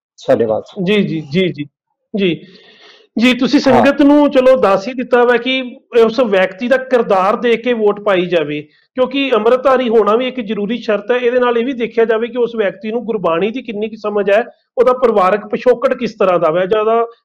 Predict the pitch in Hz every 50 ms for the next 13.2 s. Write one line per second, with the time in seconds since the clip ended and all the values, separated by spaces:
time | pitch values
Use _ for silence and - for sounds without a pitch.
0 | _ - 226 220 247 240 233 240 226 233 262 262 220 277 - - 262 254 254 262
1 | 254 254 247 240 233 247 240 247 247 240 233 - - 220 214 196 190 190 185 226
2 | 226 226 226 226 196 214 214 208 220 220 196 202 196 190 190 180 190 208 254 247
3 | - - _ _ _ 262 247 220 226 214 202 208 208 208 208 165 180 175 160 165
4 | 151 156 156 151 156 - _ _ _ _ _ _ - 320 311 311 320 240 302 302
5 | 277 262 269 285 240 233 214 214 226 220 214 226 214 220 262 226 208 196 208 -
6 | 233 247 220 247 262 - 247 247 254 240 233 220 220 214 175 190 202 233 233 220
7 | 214 - - 208 220 220 220 190 160 160 165 165 160 151 147 147 - _ _ _
8 | _ - 269 285 302 302 311 311 285 220 190 175 175 185 170 165 170 156 147 139
9 | 131 139 139 139 - _ _ _ _ _ _ _ _ _ _ _ _ _ _ _
10 | - 254 254 254 262 262 269 269 269 - 240 202 165 226 226 233 247 254 247 247
11 | 247 247 247 247 247 240 233 214 214 202 202 208 214 208 - 262 269 277 254 247
12 | - 269 262 254 254 254 - - - - _ _ _ _ _ _ 202 170 220 214
13 | 214 226 226 233